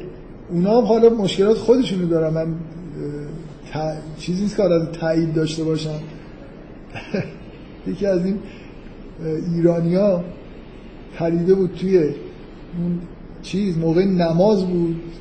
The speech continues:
خلوت کرده بودن ه-، اون حجر اسماعیل رو، پریده بود اون تو به زور و اصلاً داشت یه چیزایی می‌گفت، یه کارایی می‌کرد. یکی از این شرطه‌ها نگاه کرد و یه حالتی گفت: «جاهل، جاهل.»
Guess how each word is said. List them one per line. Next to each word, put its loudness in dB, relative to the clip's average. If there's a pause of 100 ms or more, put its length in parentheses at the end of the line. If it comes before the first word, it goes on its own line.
خلوت 2
کرده 4
بودن -2
ه-، -6
اون -6
حجر -2 (300)
اسماعیل -2
رو، 0
پریده -4
بود 0
اون 0
تو 0 (140)
به 8
زور 0 (380)
و -10
اصلاً 0
داشت 2
یه 2
چیزایی 2
می‌گفت، 4
یه 4
کارایی 2
می‌کرد. 0 (380)
یکی -2
از 0
این 2
شرطه‌ها 2
نگاه 4
کرد 2 (380)
و 2
یه 6
حالتی 4
گفت: 2 (1800)
«جاهل، 4 (340)
جاهل.» -4